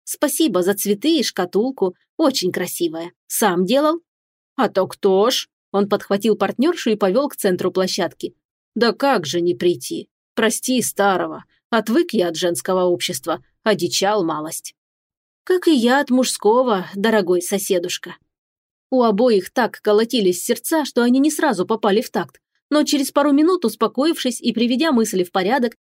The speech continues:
закружились на площадке под дивную музыку. Чего только не случалось в жизни. Ссоры и неурядицы, разочарования и потери.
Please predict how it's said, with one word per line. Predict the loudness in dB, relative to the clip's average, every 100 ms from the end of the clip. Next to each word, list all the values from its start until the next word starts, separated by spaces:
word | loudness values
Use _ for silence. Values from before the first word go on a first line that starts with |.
| -2
закружились | 0 2 0 2 2 2
на | 0
площадке | 0 -2 0 -2 0 -2
под | 0 -4
дивную | -4 -2 2 2
музыку. | 2 0 -2 -12 -14 _ _ _ _
Чего | -4 0 2 2
только | 2 2 2
не | 2
случалось | 0 -2 2 2 2 -2
в |
жизни. | -2 -2 -2 -6 -6 _
Ссоры | -12 -4 0 4 4
и | 4
неурядицы, | 2 2 2 0 -2 -4 -6 -8 _ -2
разочарования | 0 0 0 2 2 2 4 2
и |
потери. | 2 0 0 -2 -4